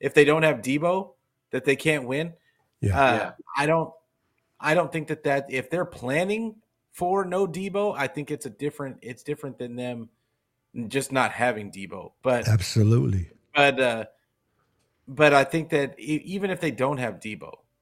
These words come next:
Speaker 1: there, there is still no excuse for them not winning this game because they have Kittle's an All-Pro.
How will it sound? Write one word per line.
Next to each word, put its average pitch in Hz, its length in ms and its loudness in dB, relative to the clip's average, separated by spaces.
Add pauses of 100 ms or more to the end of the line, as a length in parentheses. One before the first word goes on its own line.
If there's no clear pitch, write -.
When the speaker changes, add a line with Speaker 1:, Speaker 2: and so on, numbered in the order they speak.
(540)
Speaker 1:
there, 127 280 0
there 147 280 0
is 127 200 -8
still 156 320 -4
no 127 180 -6
excuse 127 380 -10
for - 120 -14
them 110 180 -10
not 107 340 -8
winning 107 260 -10
this 98 160 -14
game - 220 -20 (840)
because 113 680 -6 (500)
they 131 140 4
have 127 480 0 (100)
Kittle's 143 340 0
an 117 60 -8
All-Pro. 98 500 -8